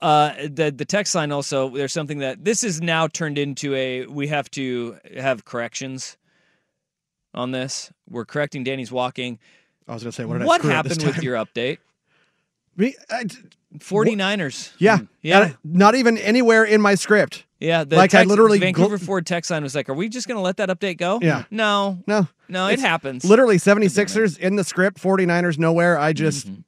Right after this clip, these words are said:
Speaker 2: glazed over it and said forty-niners.
Speaker 1: I can't wait till you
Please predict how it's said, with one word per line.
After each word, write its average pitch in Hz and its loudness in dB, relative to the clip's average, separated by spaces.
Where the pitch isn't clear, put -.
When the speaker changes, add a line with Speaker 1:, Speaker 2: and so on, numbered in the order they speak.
Speaker 2:
glazed 147 0
over 151 0
it 170 -2
and 123 -8
said 147 -6
forty-niners. 156 -2
Speaker 1:
I 151 -6
can't 160 -6
wait 131 -6
till 117 -10
you 113 -6